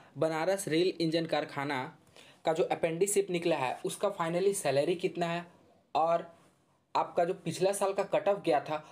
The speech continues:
वो कितना है। तो आज के इस वीडियो में हम पिछले साल का जो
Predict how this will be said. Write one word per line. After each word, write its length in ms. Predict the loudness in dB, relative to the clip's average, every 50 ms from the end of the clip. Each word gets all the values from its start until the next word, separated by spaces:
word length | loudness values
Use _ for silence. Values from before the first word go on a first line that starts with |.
| -16 -8 -2
वो 160 | 0 0 2
कितना 300 | 2 0 -2 -2 -2 -4
है। 240 | -4 -6 -8 -14 -20 _ -4
तो 80 | -2 -2
आज 300 | -2 -2 -2 -4 -4 -4
के 80 | -4 -6
इस 160 | -6 -4 -2
वीडियो 200 | 0 2 2 2 2
में 220 | 2 -2 -6 -6 -10 -18 -18 -8 -4
हम 120 | -4 -4 -2 -2
पिछले 320 | -2 -2 0 2 2 2 2
साल 240 | 2 0 0 0
का 160 | 2 2 0 2
जो 140 | 2 2